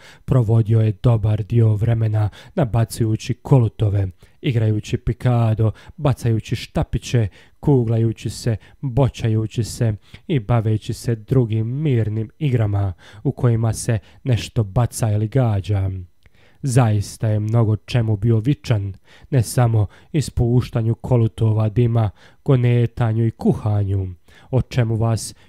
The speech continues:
još nisam stigao izvijestiti. Ni sad nemam vremena.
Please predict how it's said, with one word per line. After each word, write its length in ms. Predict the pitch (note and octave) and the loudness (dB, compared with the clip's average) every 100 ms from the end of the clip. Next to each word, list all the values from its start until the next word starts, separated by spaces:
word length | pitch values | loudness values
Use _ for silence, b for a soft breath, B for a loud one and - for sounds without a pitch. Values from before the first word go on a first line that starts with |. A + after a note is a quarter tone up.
| b | b
još 260 | A2+ - | -4 -4
nisam 440 | A2 G#2+ G#2 C3 A2+ | -6 -6 -4 -4 -6
stigao 500 | - A2 G#2 A2+ B2 | -8 -6 -2 0 0
izvijestiti. 960 | C#3 E3 D#3+ D3+ A#2+ - G2 F#2+ F2 F2 _ _ _ b b b b | -2 -2 -2 -2 -6 -4 -6 -6 -8 -16 _ _ _ b b b b
Ni 100 | G#2+ | -6
sad 320 | G2+ - G3 G#2+ | -4 0 0 2
nemam 460 | G#2 A2 G2 G2+ | 0 0 0 -2
vremena. 560 | G#2+ A#2+ G2 F#2 F2+ | 0 0 0 -4 -6